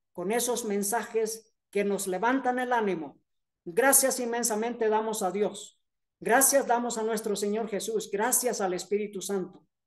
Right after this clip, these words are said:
Que toda la honra y la gloria sea para nuestro Padre Celestial, para nuestro Señor Jesús, nuestro Dios y Creador,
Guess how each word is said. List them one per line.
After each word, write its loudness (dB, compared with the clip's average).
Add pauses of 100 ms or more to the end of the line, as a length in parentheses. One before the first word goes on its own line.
(960)
Que 4
toda 4
la 6
honra 2
y 2
la 0
gloria -2
sea -2
para -4
nuestro -6
Padre 0
Celestial, -4 (360)
para -6
nuestro 0
Señor -2
Jesús, -4
nuestro -6
Dios -2
y -6
Creador, -4